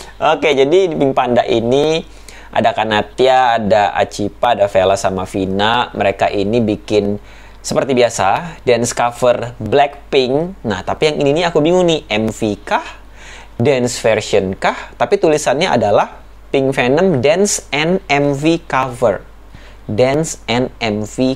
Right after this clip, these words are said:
Cover. Hmm, ya pokoknya nanti kita lihat aja gimana,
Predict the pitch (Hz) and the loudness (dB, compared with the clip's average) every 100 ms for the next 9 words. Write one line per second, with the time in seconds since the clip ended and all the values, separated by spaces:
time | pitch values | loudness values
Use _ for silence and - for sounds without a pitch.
0 | - 104 101 - - 90 - - - 185 | -4 -8 -8 -8 -10 -10 -10 -8 0 0
1 | 175 135 113 107 104 - - 127 147 160 | 2 0 2 2 2 0 -4 -2 0 0
2 | 160 151 147 123 117 113 104 101 101 107 | 0 2 0 2 2 0 0 0 0 0
3 | 160 | -4